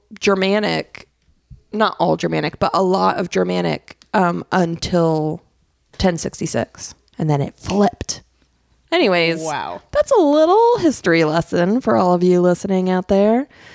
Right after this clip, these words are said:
Speaker 1: Um, but anyways, love the f-, mustache. <laughs>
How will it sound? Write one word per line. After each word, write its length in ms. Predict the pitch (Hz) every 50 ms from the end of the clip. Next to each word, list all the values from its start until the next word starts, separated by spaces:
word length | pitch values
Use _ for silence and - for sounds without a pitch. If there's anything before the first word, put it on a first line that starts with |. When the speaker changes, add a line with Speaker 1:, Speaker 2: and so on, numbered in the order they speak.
| - - - - - - _ _
Speaker 1:
Um, 680 | - 208 214 214 196 196 190 185 180 175 165 170 175 190 - _ _ _ - _
but 220 | 233 214 202 -
anyways, 600 | 254 285 285 254 233 214 208 202 196 196 185 - - - _ _ _ _ _ _ -
love 300 | 214 214 208 196 190 208
the 60 | 202
f-, 160 | 185 - _
mustache. 640 | 202 202 175 165 - - - - - 226 - - -
<laughs> 40 | -